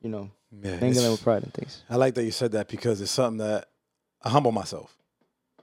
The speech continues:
Speaker 1: Mm.
Speaker 2: I always put myself, like the Bible says, I always put myself in the last seat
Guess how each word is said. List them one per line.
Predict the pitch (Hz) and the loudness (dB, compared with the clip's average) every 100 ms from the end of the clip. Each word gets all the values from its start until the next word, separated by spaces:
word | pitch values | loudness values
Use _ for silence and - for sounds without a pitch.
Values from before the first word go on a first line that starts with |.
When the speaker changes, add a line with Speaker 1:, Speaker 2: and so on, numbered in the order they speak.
| _ _ - | _ _ -8
Speaker 1:
Mm. | 127 101 _ _ _ - | -8 -8 _ _ _ 4
Speaker 2:
I | 123 127 - | 4 6 4
always | 147 156 143 - | 4 4 2 -2
put | - 160 131 | 2 2 2
myself, | 117 - 113 101 - _ _ _ _ _ _ _ _ _ _ _ _ - | -4 -2 -4 -4 -12 _ _ _ _ _ _ _ _ _ _ _ _ 0
like | 120 | 4
the | 120 | 4
Bible | 104 127 123 123 | 6 6 6 2
says, | 131 104 92 - _ _ _ _ _ _ | 0 0 -2 -8 _ _ _ _ _ _
I | 127 127 | 4 6
always | 139 151 - | 6 4 4
put | 160 | 2
myself | 135 110 135 107 | 2 2 0 0
in | 113 | -2
the | 101 | 0
last | 107 107 - | 0 0 -2
seat | 104 | -6